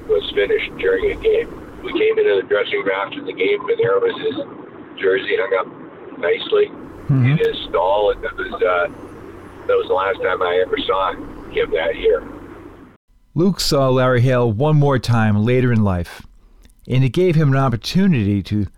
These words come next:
Speaker 2: thank the man who had made such an impact on his early career development.
Speaker 1: I only saw Larry one time after that, and it was, uh, in Penticton,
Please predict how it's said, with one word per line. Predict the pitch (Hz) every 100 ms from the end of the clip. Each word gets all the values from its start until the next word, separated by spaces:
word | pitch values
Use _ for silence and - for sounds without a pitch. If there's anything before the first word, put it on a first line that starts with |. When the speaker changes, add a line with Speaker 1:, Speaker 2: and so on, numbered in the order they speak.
| - -
Speaker 2:
thank | - 160 170 -
the | 117
man | 113 107 104
who | 104
had | 107 101
made | 117 113
such | 131 120 110
an |
impact | 127 127 127 120 -
on | 110
his | 113 95
early | - 147 160 135 113
career | 120 110 110
development. | 107 98 95 80 78 82 - _ _ -
Speaker 1:
I | 101 120
only | 123 113 -
saw | 110 101
Larry | 101 104
one | 101 104
time | 101 98 92
after | 90 95 - 101
that, | 107 117 - - - - - - - - -
and | 92 92
it | 95 92
was, | 92 95 87 92
uh, | 87 87 82 - - - - -
in | 104 113
Penticton, | 104 98 - 107 98 - 101